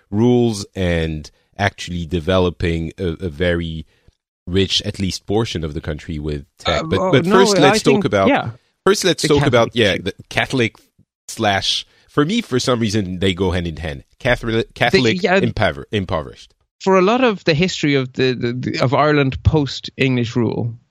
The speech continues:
Speaker 2: that is a very, very accurate statement. So the initial Irish Revolution in nineteen sixteen, which, as I say,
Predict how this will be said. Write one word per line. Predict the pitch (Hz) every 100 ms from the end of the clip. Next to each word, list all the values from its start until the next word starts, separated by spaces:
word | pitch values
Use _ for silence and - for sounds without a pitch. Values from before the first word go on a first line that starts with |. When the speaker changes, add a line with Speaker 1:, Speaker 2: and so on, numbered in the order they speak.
| _
Speaker 2:
that | 131 135
is | 135 127 120 -
a | 120
very, | 117 107 135 127 120
very | 107 101 123 113
accurate | - 110 - -
statement. | 110 110 101 104
So | - 123 117 117 - _ - - -
the | 170
initial | 185 277 285
Irish | 226 214 170 170
Revolution | 147 139 135 127 120 110
in | - 120 117 117
nineteen | 120 127 123 120
sixteen, | 117 117 - 110
which, | 110 113 -
as | 131
I | 131
say, | 131 117 110